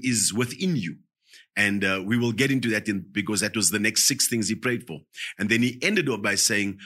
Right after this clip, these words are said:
"For thine is the kingdom, the power, and the glory." And that final three has got to do with your results. So the first three has got to do with your relationship. The f-,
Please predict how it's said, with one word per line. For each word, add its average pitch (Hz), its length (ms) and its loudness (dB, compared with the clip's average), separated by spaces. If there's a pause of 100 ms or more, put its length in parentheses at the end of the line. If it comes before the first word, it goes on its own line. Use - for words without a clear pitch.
(120)
"For 92 100 -6
thine 113 320 2
is 110 160 2
the 95 80 -6
kingdom, 151 520 0 (200)
the - 80 -8
power, 110 540 -4
and 98 160 -2
the 98 80 -2
glory." 87 480 -8 (360)
And 92 200 -4
that 123 260 0 (200)
final 151 360 0
three 131 260 0
has 95 160 0
got 92 260 -4
to 104 80 -4
do 95 200 -2
with 95 280 -4
your 98 140 -2
results. 95 680 -2 (400)
So - 140 -2
the 92 80 -8
first 147 360 2
three 147 120 4
has 139 120 2
got 127 240 0
to 131 40 -2
do 131 80 0
with 127 160 0
your 135 100 2
relationship. 117 640 0 (460)
The 82 60 -12
f-, - 200 -12